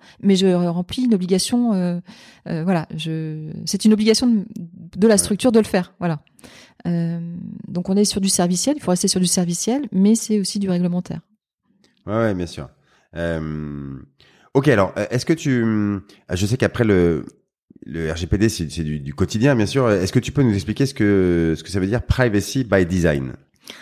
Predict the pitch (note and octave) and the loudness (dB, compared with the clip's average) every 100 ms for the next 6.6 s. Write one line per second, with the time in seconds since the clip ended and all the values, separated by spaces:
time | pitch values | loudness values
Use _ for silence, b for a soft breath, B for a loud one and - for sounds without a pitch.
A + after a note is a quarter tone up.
0 | B B B - F3+ F3+ F3+ A#3 G#3+ B3 | B B B -4 0 0 4 4 4 4
1 | G#3 F#3 F#3+ G#3+ B3+ F#3+ F3 F#3 F3 G3+ | 4 4 6 6 6 6 4 4 4 4
2 | A#3 F3 E3 D#3+ - E3+ F#3 F#3+ - - | 4 2 2 2 -2 -4 -4 -6 -8 -12
3 | F#3 E3+ - F3+ E3+ - F3+ E3+ D#3+ E3+ | -14 -10 -6 -4 -4 -2 0 0 -4 -8
4 | E3+ E3 E3 - E3+ F#3 F#3 E3+ D#3+ D#3+ | -4 -2 0 2 2 2 0 -4 -8 -8
5 | D#3+ D#3 - F3 E3+ - _ _ - - | -10 -14 -20 -16 -16 -18 _ _ -4 -2
6 | D#3+ D#3+ D#3 E3 E3 | 0 -2 -2 -2 2